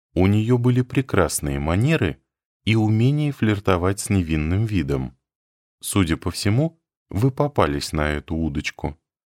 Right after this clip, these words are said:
Так что, когда правда вылезла во всей неприглядности, вы были глубоко уязвлены в своих лучших чувствах.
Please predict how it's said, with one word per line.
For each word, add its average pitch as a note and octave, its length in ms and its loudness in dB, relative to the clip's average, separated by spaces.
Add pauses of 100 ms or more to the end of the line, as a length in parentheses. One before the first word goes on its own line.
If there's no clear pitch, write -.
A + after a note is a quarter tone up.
(200)
Так F2+ 220 0
что, - 180 -2
когда F#2 340 2
правда D2 460 0
вылезла D2 480 -2
во D#2 160 0
всей C#2+ 320 -4
неприглядности, D#2 1040 -4 (400)
вы F#2+ 180 0
были C#3+ 240 -2
глубоко A#2 680 2
уязвлены G2 880 0
в - 60 -14
своих F2 480 -2
лучших G#2+ 460 -2
чувствах. - 680 -6